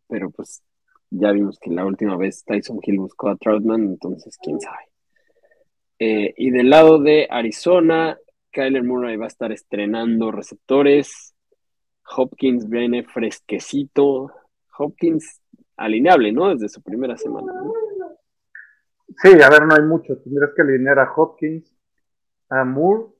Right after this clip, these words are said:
Speaker 2: y yo, la ventaja es que es partido de jueves, entonces vas a saber temprano si Robbie Anderson va a alcanzar a jugar. Si no, los, le va a pasar lo que hace dos semanas
Speaker 1: Pero yo
Speaker 2: con
Speaker 1: no lo
Speaker 2: Latavius.
Speaker 1: alinearía todavía, ¿no? O sea, se
Speaker 2: A
Speaker 1: tiene
Speaker 2: Robbie
Speaker 1: que
Speaker 2: Anderson
Speaker 1: aprender
Speaker 2: esta
Speaker 1: las
Speaker 2: semana
Speaker 1: jugadas.
Speaker 2: no,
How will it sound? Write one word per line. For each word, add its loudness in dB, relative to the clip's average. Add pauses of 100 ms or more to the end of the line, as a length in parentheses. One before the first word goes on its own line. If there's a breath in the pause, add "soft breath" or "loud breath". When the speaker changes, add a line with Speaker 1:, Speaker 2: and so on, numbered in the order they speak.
(840)
Speaker 2:
y -2 (260)
yo, 2 (1300)
la -2
ventaja 2
es -18
que -6
es -14
partido 0
de -2
jueves, -2
entonces -8
vas -6
a -12
saber -2
temprano -4
si -16
Robbie 0
Anderson -10
va -4
a -6
alcanzar -10
a -6
jugar. 0
Si -8
no, 0
los, 0 (160)
le 2
va 0
a -4
pasar -4
lo -4
que -2 (960)
hace -2
dos 2
semanas 0
Speaker 1:
Pero 4
yo 6
Speaker 2:
con 4
Speaker 1:
no 6
lo 6
Speaker 2:
Latavius. 10
Speaker 1:
alinearía 2
todavía, -4 (320)
¿no? -12
O -14
sea, -12
se -20
Speaker 2:
A -20
Speaker 1:
tiene 4
Speaker 2:
Robbie 10
Speaker 1:
que 10
Speaker 2:
Anderson 6
Speaker 1:
aprender 2
Speaker 2:
esta -
Speaker 1:
las -4
Speaker 2:
semana 4
Speaker 1:
jugadas. -2
Speaker 2:
no, 0